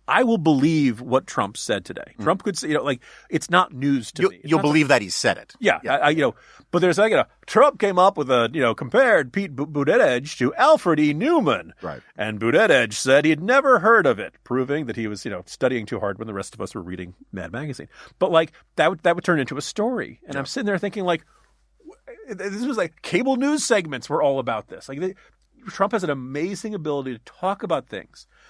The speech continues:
Speaker 1: that you don't need to be at a fine place like the American <laughs> Enterprise. You don't have to care about policy. You don't have to care about,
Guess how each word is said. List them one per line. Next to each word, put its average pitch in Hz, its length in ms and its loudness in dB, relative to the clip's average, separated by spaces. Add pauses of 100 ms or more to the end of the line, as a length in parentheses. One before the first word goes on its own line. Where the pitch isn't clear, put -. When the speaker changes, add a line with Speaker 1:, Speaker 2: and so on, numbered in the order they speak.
(200)
Speaker 1:
that 185 140 -6
you 185 80 -8
don't 202 260 0
need 190 160 -6
to 156 80 -14
be 131 340 -2 (560)
at 107 100 -6
a - 20 -10
fine 123 260 -4
place 117 280 -4
like 117 100 -8
the 117 80 -4
American 120 280 -2
<laughs> - 0 -
Enterprise. 120 360 0
You - 420 -8
don't 208 80 4
have 226 80 4
to - 80 -8
care 180 140 0
about 135 200 0
policy. - 460 -10 (500)
You 147 120 -4
don't 240 140 6
have 226 100 2
to 185 80 -6
care 185 260 4
about, 135 340 2